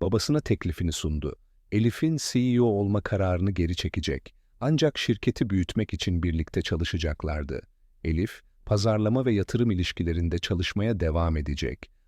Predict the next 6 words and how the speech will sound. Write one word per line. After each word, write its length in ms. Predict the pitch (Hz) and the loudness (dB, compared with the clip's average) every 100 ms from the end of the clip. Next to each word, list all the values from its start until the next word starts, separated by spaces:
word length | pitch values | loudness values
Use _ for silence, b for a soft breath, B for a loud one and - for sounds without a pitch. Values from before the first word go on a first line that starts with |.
| - | -6
Ancak 380 | 135 165 143 104 | -2 2 2 2
Zeynep'in 560 | 101 107 107 - 113 | 0 2 2 0 -2
teknik 460 | - 107 - 87 - | 0 -2 0 -2 0
liderliğine 720 | 92 90 87 82 82 85 127 | 0 0 0 0 0 0 0
saygı 380 | - 87 82 92 | -2 -2 0 0
gösterecekti. 960 | 78 69 - 78 69 67 - - - | -2 -2 -4 -4 -2 -4 -4 -10 -10